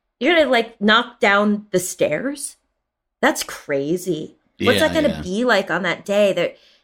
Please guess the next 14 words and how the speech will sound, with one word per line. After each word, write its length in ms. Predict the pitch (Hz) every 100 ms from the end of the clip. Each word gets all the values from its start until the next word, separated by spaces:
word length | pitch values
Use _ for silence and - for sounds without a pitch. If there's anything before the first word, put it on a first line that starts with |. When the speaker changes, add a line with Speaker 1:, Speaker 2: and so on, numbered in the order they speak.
| -
Speaker 1:
there's 160 | 208
gonna 180 | 233 226
be, 200 | 214 208
like, 200 | 196 190
a 80 | 165
wrecking 440 | 175 180 226 220
ball 220 | 220 220
going 360 | 214 196 196 196
through, 300 | 196 196 196
like, 340 | 190 165 - _ _
the 80 | 190
closets 800 | - - 165 165 208 285 - -
and 220 | 302 330
stuff. 500 | - - 381 403 -